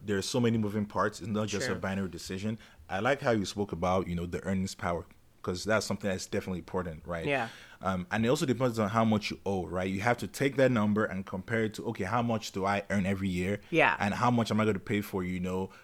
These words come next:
Speaker 1: card, car debt, you know, how much am I gonna pay for
Speaker 2: Uh-huh.
Speaker 1: groceries,
Speaker 2: True.
Speaker 1: gas,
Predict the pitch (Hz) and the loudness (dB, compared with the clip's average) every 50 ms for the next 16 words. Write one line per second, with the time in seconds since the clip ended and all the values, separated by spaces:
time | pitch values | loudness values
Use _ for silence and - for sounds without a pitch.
0 | - - - - - - 135 135 135 135 143 135 - - - - - 120 120 123 | -20 -20 -16 -6 2 4 6 8 8 8 8 6 4 -2 -8 -2 2 4 6 6
1 | 123 117 110 113 113 113 113 - - 95 98 95 95 92 87 - 113 117 117 113 | 6 6 6 6 6 4 4 2 2 0 0 0 0 -2 -2 -4 -2 -2 -2 -2
2 | - 104 104 104 104 101 98 92 - - 107 107 98 - - 95 90 139 131 131 | 0 0 0 2 2 0 0 -2 -2 0 0 0 0 0 0 0 0 0 2 4
3 | 127 120 131 131 127 - 135 127 127 127 127 123 123 117 - - - - - - | 6 8 8 8 6 4 4 4 6 6 6 6 4 2 -2 -6 -16 -14 -6 0
4 | 110 117 117 113 113 107 110 110 104 - | 2 4 4 6 4 4 2 2 0 -4